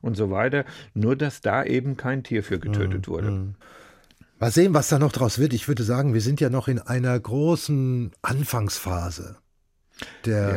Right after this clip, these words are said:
Speaker 1: Ja,
Speaker 2: der
Speaker 1: die
Speaker 2: Weg-,
Speaker 1: sich, die sich,
Speaker 2: ja.
Speaker 1: äh, auch ent-, entwickelt, ganz
Speaker 2: Ja.
Speaker 1: klar. Und wir merken natürlich, wo das hinläuft. Und das ist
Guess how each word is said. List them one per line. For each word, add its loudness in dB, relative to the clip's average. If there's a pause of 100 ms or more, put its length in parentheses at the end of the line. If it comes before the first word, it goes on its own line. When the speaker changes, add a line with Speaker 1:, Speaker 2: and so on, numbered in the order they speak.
Speaker 1:
Ja, -6 (260)
Speaker 2:
der 0
Speaker 1:
die 4
Speaker 2:
Weg-, 2
Speaker 1:
sich, -2
die 2
sich, -2
Speaker 2:
ja. 0
Speaker 1:
äh, 0
auch -4
ent-, -2
entwickelt, 0
ganz -2
Speaker 2:
Ja. 0
Speaker 1:
klar. 4 (240)
Und -2
wir 2
merken 0
natürlich, 0
wo 0
das 0
hinläuft. 0
Und -4
das -6
ist -8